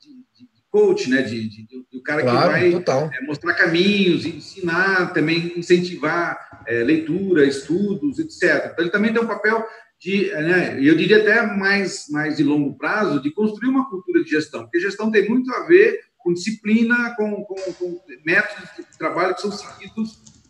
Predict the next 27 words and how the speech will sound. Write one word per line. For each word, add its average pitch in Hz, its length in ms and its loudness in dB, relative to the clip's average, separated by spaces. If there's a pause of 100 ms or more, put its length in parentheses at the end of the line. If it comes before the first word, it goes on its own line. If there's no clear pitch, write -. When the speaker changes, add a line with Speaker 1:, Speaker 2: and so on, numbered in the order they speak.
Speaker 1:
é, 151 200 2
por 180 240 2
todos 202 260 4
na 220 80 0
empresa. 180 580 8
E 139 160 4
isso, 190 440 -4
é, 147 80 -2
é, 135 640 -6
essa, - 260 -6
essa - 400 -6 (640)
É, 113 360 0
essa - 160 -4
cultura 185 400 2
não, 220 180 4
não 202 320 2
é 190 40 4
rápida, 175 500 0
né? 131 120 0
Não 147 140 -2
é 160 80 -4
fácil 175 400 -4
de 165 100 -8
implantar. 175 500 -6
Então, 151 140 -6
um 175 140 -2
trabalho 180 680 2